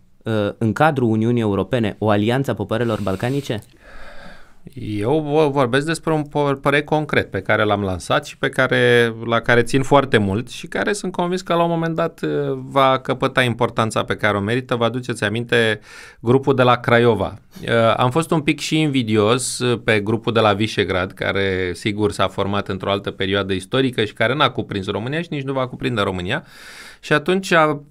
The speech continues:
Speaker 2: având o relație și personală și politică foarte bună și cu premierul Bulgariei și cu premierul Sârbiei, de, Serbiei de atunci, uh, am ales Craiova și cu o semnificație istorică, uite, se închid toate problemele.
Speaker 1: Tratatul de la Craiova, de
Speaker 2: Exact.
Speaker 1: exemplu, unde am pierdut
Speaker 2: În
Speaker 1: Cadrilateru.
Speaker 2: care,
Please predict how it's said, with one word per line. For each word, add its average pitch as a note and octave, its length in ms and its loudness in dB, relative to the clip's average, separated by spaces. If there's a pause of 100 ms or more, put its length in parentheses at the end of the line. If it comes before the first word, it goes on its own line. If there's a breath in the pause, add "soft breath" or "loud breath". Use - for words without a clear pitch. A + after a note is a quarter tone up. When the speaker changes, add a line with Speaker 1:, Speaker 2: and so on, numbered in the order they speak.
Speaker 2:
având C#3+ 400 4
o D#3 100 4
relație C#3 420 2
și B2 120 -4
personală A#2+ 540 2
și - 140 -4
politică A#2+ 480 -2
foarte G2 340 -2
bună A#2 320 0
și - 120 -8
cu A#2+ 100 -4
premierul G#2+ 480 0
Bulgariei G2+ 580 0
și - 80 -10
cu G#2 100 -12
premierul G2+ 440 0
Sârbiei, G#2 480 2
de, G2 160 -6
Serbiei G#2 380 0
de F#2+ 80 -2
atunci, E3 320 -4
uh, - 1000 0
am D3 180 4
ales D#3+ 260 4
Craiova B2 580 2
și - 160 -14
cu - 100 -2
o C#3+ 40 2
semnificație A#2 720 0
istorică, G#2 520 0
uite, A#2 280 0
se G#2 140 -2
închid G#2 260 0
toate A2+ 240 2
problemele. A2 580 2
Speaker 1:
Tratatul A#2+ 260 0
de A#2 60 0
la G#2+ 100 2
Craiova, A2+ 400 2
de A#2 80 6
Speaker 2:
Exact. A2+ 280 6
Speaker 1:
exemplu, C#3 220 2
unde A2+ 140 4
am G2+ 100 0
pierdut G2+ 300 0
Speaker 2:
În G2+ 80 0
Speaker 1:
Cadrilateru. A#2+ 420 2
Speaker 2:
care, C3+ 380 2